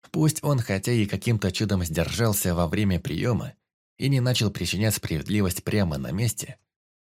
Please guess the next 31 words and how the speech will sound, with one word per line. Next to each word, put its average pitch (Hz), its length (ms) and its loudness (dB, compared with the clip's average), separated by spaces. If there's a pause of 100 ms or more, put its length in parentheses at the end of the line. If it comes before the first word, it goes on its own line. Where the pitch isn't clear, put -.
но 123 300 -2
ничего 117 420 2
забывать 101 440 0
и 85 40 -2
тем 87 180 -2
более 95 240 2
уж 90 180 -2
прощать 85 500 -2
он 85 180 -2
не 80 140 0
собирался. 78 960 -2 (880)
По 90 100 2
горячим 151 380 2
следам, 107 520 0
пока 82 240 -4
в - 60 -6
памяти 107 360 0
еще 92 180 0
свежа 92 380 2
была 92 360 0
информация, 90 840 -4
а 82 120 -2
главное 73 560 -2
эмоции, 87 680 -4 (480)
он 151 340 2
начал 127 300 2
составлять 101 600 0
картотеку 98 640 0
на 104 120 2
своих 90 440 0
коллег. - 600 -2